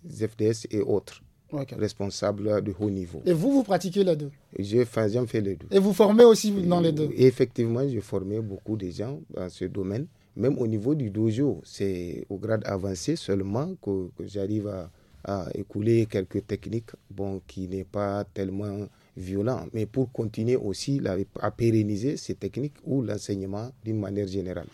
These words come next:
Speaker 2: Alors, l'une des particularités des arts martiaux en général et de votre art aussi en particulier,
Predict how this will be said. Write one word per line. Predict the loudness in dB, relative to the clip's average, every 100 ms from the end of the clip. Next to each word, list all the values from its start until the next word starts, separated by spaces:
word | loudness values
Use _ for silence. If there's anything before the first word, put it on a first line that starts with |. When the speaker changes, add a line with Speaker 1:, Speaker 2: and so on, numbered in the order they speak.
| -14 -2
Speaker 2:
Alors, | 0 2
l'une | 2 4 6
des | 6
particularités | 2 -2 -2 2 4 4 4
des | 4 4
arts | 2 2
martiaux | -2 -4 -2 0 0 -4
en | -6 -4
général | -2 -4 -2 -2 -2
et | -2
de | 0
votre | 0 0 0 -4 -2
art | -2 0
aussi | -2 -2
en | -2
particulier, | 0 -2 -4 -4 -2 2 4